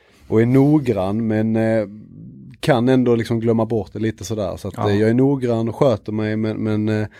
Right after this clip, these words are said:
Speaker 1: samtidigt lägger jag inte för mycket energi på det helt enkelt.
Speaker 2: Nej.
Speaker 1: Men, men man är såklart uppdaterad och följer rekommendationerna och sådär liksom. Men, eh,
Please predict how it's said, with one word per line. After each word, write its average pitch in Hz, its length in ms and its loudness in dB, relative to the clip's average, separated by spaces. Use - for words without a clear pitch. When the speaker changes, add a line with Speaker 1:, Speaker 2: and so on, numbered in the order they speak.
Speaker 1:
samtidigt 117 420 0
lägger 110 180 0
jag 120 60 0
inte 117 120 -8
för 113 300 -2
mycket 110 260 -4
energi 110 320 -4
på 107 220 -4
det 92 60 -4
helt 85 200 -6
enkelt. 95 280 -8
Speaker 2:
Nej. 104 100 -4
Speaker 1:
Men, 98 200 -2
men 107 140 -4
man 110 320 4
är 110 200 4
såklart 113 420 -2
uppdaterad 92 640 -6
och 92 220 -4
följer 98 320 -2
rekommendationerna 98 920 -6
och 90 120 -8
sådär 98 300 -6
liksom. 90 340 -10
Men, 92 220 -4
eh, 90 500 -8